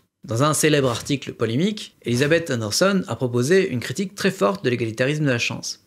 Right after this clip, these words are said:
Alors, beaucoup de ces objections ne sont pas très charitables et s'attaquent à une version très crue et peu plausible de l'égalitarisme de la chance. Elle prend ainsi l'exemple d'une femme au foyer qui réduit son temps de travail pour s'occuper de ses enfants. D'après Anderson, les égalitaristes de la chance soutiendraient que cette mère au foyer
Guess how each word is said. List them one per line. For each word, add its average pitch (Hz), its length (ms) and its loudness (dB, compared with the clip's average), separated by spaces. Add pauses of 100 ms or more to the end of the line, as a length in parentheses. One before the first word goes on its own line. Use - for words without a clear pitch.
(240)
Alors, - 160 -10
beaucoup 147 340 2
de 165 60 2
ces 143 120 4
objections 120 520 2
ne 104 100 -2
sont 95 220 -4
pas 107 120 -2
très 110 200 -2
charitables 113 800 0
et - 40 -10
s'attaquent 98 380 -4
à - 20 -4
une 85 120 -6
version 90 360 -4
très 110 200 -6
crue 131 380 -2
et 92 100 -4
peu 113 200 -4
plausible 110 460 -2
de 92 100 -4
l'égalitarisme 98 600 -4
de 92 80 -2
la 87 100 -4
chance. 170 480 -4
Elle 98 100 -6
prend 120 220 -2
ainsi 127 380 2
l'exemple 107 560 0
d'une 90 160 -6
femme 110 200 0
au 104 40 -2
foyer 110 440 0
qui 101 160 -8
réduit 98 320 -2
son 104 140 -2
temps 101 160 -4
de 98 60 -8
travail 107 400 -2
pour 98 160 -8
s'occuper 110 280 -6
de 101 60 -4
ses - 140 -6
enfants. 156 520 -2
D'après 110 220 -4
Anderson, 151 600 0 (100)
les 196 140 4
égalitaristes 127 560 0
de 101 60 0
la 90 60 -2
chance 170 300 0
soutiendraient 127 560 -2
que 98 140 -6
cette 90 260 -6
mère 139 220 0
au 107 80 -2
foyer 127 420 0